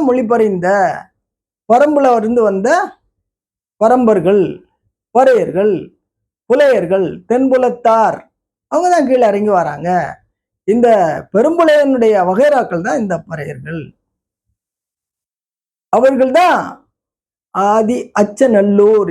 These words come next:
என்கின்ற அந்த ஊரை அமைத்து அங்கு வாழ்ந்தவர்கள். ஆதி காலத்துல இருந்தே வந்து அங்க வாழ்ந்த மனிதர்கள் பறையர்கள் தான். நெல்லை மாவட்டத்துல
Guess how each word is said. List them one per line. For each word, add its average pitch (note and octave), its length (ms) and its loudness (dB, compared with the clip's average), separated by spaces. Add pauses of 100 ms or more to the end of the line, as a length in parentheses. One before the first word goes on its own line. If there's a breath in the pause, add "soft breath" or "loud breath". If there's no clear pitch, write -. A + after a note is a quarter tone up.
(120)
என்கின்ற F#3+ 480 -2
அந்த G#3+ 220 -2 (260)
ஊரை A3+ 260 2 (240)
அமைத்து G3 400 -4
அங்கு G#3 260 0
வாழ்ந்தவர்கள். F3 640 0 (500)
ஆதி G#3+ 220 4
காலத்துல G3 500 2
இருந்தே G#3+ 300 2 (920)
வந்து A3+ 280 -2 (720)
அங்க F3 220 -2 (120)
வாழ்ந்த F#3+ 280 2 (100)
மனிதர்கள் E3 500 0 (680)
பறையர்கள் D4 560 2
தான். C#4 260 2 (640)
நெல்லை C4 280 2 (100)
மாவட்டத்துல B3+ 520 0